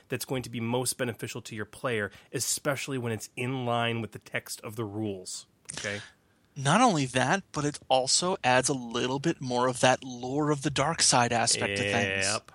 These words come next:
Speaker 1: yep.
Speaker 2: Man, this is gonna work if I use those two Dark Side points. Hmm. <laughs>
Speaker 1: Yep.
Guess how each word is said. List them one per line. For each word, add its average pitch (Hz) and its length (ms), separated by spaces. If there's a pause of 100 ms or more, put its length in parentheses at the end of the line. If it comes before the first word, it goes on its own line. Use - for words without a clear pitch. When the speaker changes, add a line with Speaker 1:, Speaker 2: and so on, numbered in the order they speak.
(140)
Speaker 1:
yep. 104 180 (580)
Speaker 2:
Man, 170 360
this 208 160
is 302 100
gonna 185 220
work 156 380
if 190 120
I 151 60
use 160 400
those 147 200
two 226 260
Dark 180 300
Side - 340
points. 135 500 (720)
Hmm. 143 1160
<laughs> 131 140 (840)
Speaker 1:
Yep. 107 360